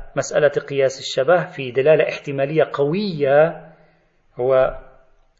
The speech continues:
خبر ابن الريان، إن لم نقل بأنه ظاهر أصلا في قياس الشبه.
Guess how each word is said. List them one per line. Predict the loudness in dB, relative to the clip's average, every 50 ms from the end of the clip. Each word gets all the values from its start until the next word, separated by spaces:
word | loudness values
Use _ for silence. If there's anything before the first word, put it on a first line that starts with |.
| _ _ _
خبر | -2 0 0 2 2 0 -2 -4
ابن | -6 -10 -14
الريان، | -12 -12 -12 -12 -12 -14 -18 -18 -20 _ -12 -10 -8
إن | -6
لم | -6 -6 -4
نقل | -4 -4 -4 -4 -6
بأنه | -4 -6 -6 -4 -4 -4 -4
ظاهر | -2 4 6 8 8 8 8 6 4 2 0 -2 -6 -10
أصلا | -12 -14 -14 -16 -16
في | -14 -14 -14
قياس | -14 -10 -6 -6 -6 -6 -6 -6 -8 -8 -8 -8 -12 -16 _ _ _ _ _
الشبه. | -18 -14 -14 -12 -12 -12